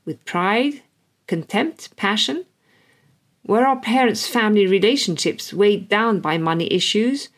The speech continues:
Were they taboo, or on the contrary, obsessive? When I was a child,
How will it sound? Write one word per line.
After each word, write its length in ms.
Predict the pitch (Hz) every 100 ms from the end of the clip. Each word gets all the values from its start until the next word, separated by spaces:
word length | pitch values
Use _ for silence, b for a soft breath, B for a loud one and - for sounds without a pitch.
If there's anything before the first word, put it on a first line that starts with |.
| b b b b b _ _ _ _ _ _ -
Were 100 | 180
they 160 | 175 165
taboo, 640 | 170 143 160 196 254 -
or 120 | 202
on 80 | 214
the 80 | 208 226
contrary, 540 | 254 247 233 233 240 247
obsessive? 680 | 202 247 247 208 131 - - _ _ _ _ _ _ _ _ _ _
When 140 | 202 254
I 80 | 262
was 180 | 254
a 120 | 247 -
child, 320 | 196 143 -